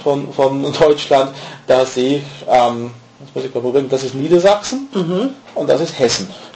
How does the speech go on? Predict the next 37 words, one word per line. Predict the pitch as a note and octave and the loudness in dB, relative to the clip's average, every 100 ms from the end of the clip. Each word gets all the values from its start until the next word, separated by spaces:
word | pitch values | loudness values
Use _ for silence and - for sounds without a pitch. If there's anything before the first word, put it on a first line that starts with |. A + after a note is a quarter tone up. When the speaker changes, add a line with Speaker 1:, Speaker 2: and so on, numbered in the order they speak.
| - | -6
Speaker 2:
Genau, | G3+ E3+ D3+ | -2 -2 -2
ja. | C#3 | -2
Speaker 1:
Das | A#2 | 0
Hessen | B2+ C#3 D#3 | 0 0 -2
wissen | C#3+ D3 B2 | -4 -4 0
wir. | A#2 | 2
Speaker 2:
Die | G3+ G#3+ | 4 4
südlichste | B3 A#3 F#3+ G3+ - | 2 0 -2 -4 -6
Stadt, | F3+ - F#3+ | -8 0 2
Speaker 1:
Hessen | A3+ A3+ | 2 0
Speaker 2:
also | F#3+ | 0
Speaker 1:
wissen | G3+ F#3+ | 2 4
wir. | C#3+ C3 | 4 4
Und | C3+ | 4
das | F3 | 2
Speaker 2:
ja. | F3+ | 0
Speaker 1:
ist, | - B2+ | -2 -6
äh, | A#2+ - F2+ - - | -8 -6 -10 -10 -10
das | A#2+ | -8
ist | C3+ - | -8 -8
Hamburg. | - F3 D#3 G#2+ A#2+ | -8 -6 -2 -2 -2
Ich | A#2 | -2
weiß | D3 | -2
nicht, | F#3+ | 0
Speaker 2:
Ah, | D#3+ | -2
Speaker 1:
ob, | |
Speaker 2:
ja. | D3+ C#3+ - _ E3 | -2 -8 -18 _ -6
Speaker 1:
ob | |
Speaker 2:
Hamburg. | D#3 F3+ | -4 0
Speaker 1:
Hamburg | E3 E3+ D3 | 2 4 2
wirklich | E3+ F3+ G3 - | 0 -2 -4 4
da | E3+ E3+ F3 | 6 6 4
nur | E3+ D#3+ | 2 -2
falsch | D3+ D#3 - | 2 0 0
gefärbt | C#3+ C#3 D3 E3+ A#3+ | -4 2 2 2 -6
ist. | B3 - | -10 -6
Speaker 2:
Mhm. | A3+ A3 G3 | -4 -2 -4